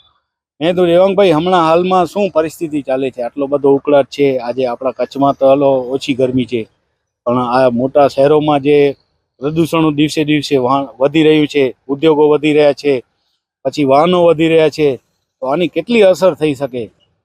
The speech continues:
તો દેવાંગભાઈએ કીધું કે આપણે જો વૃક્ષોનું વાવેતર નહીં કરીએ અને વૃક્ષો નહીં રહે તો આપણે, આપણું અસ્તિત્વ જોખમાશે. તો મિત્રો, આજે આપણે જોઈ રહ્યા છીએ આ મુન્દ્રા વિસ્તારની અંદર ઉદ્યોગો વધ્યા છે.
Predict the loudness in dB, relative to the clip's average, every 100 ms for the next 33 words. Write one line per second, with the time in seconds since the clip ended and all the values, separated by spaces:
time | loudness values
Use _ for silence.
0 | _ -8 -2 2 4 2 2 2 0 0
1 | 0 0 2 0 2 -2 2 0 0 -6
2 | -2 0 2 2 4 4 0 -2 -2 0
3 | -2 0 -2 -2 -2 -4 -2 0 2 2
4 | 0 0 0 -4 _ _ _ -2 -2 2
5 | 2 2 -2 _ _ _ -6 0 0 0
6 | -8 -2 -2 0 -2 -2 -2 -2 -4 -6
7 | -8 _ _ _ _ 2 2 2 -2 2
8 | 2 2 0 2 2 2 0 2 4 4
9 | 2 0 0 0 -2 0 2 2 0 0
10 | 0 0 -2 2 0 0 2 2 4 4
11 | 4 4 2 2 -4 -6